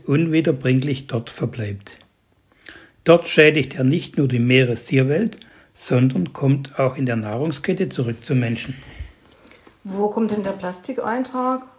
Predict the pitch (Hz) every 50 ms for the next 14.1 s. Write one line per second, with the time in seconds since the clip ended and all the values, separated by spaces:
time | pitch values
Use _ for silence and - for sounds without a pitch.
0 | _ _ _ - 214 202 202 - - - 190 196 196 190 185 180 - - 170 180
1 | 185 - - 240 233 - - 202 208 202 - - 202 196 - 185 175 175 170 156
2 | 156 156 151 143 143 143 220 262 269 - _ _ _ _ - _ _ - - -
3 | - - - - - - - - _ _ _ _ - - 135 135 131 127 120 113
4 | 113 139 175 - - - - - - - 143 135 131 143 151 - 170 156 139 135
5 | 156 135 - 143 135 131 - - 131 120 127 123 127 123 - - - 123 123 123
6 | 135 135 135 - 151 135 143 151 143 139 143 - 139 127 - - 131 120 110 107
7 | 117 135 131 - 185 170 160 143 - 180 175 175 170 - 151 139 131 - 131 110
8 | - - 127 127 127 - - 170 185 196 165 185 180 - - _ _ _ _ _
9 | - - - - - - - _ _ _ _ _ _ _ - - 139 143 156 139
10 | - 160 151 131 139 139 131 139 139 - - - 135 - 139 135 131 - - 127
11 | 123 127 - 143 135 131 131 113 - 127 131 123 107 117 123 131 139 87 95 95
12 | 131 123 127 - 135 135 135 - - 180 175 - 226 214 107 104 - - - 139
13 | 117 113 131 139 147 151 135 - - 131 131 - 131 127 127 143 160 175 190 170
14 | 165